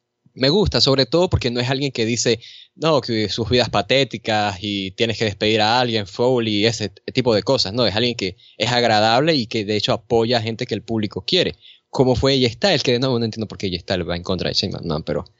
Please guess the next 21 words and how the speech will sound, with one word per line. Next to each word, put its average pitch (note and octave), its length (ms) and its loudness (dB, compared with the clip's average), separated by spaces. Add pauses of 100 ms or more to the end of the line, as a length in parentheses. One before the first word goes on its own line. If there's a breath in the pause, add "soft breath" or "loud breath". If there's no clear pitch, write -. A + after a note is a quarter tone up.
(320 soft breath)
ajá, A2 240 2 (180)
esto. G#2+ 240 -2 (800 soft breath)
Ah, F#3 500 4 (760)
¿qué G3+ 180 2
quieres? C3 220 0
¿Qué D3+ 100 0
quieres? G2 260 0
¿Quieres B2+ 220 -2
que, F#2+ 440 -2
que F#2+ 180 -6
dé G#2+ 200 4
un B2 180 0
discurso A#2 460 2
emocional G#2 580 2
sobre, E2+ 800 -2
sobre G2 240 0
el F#2+ 80 4
último A2+ 300 0
post - 200 2
SmackDown C3+ 600 0
o? E2 280 -4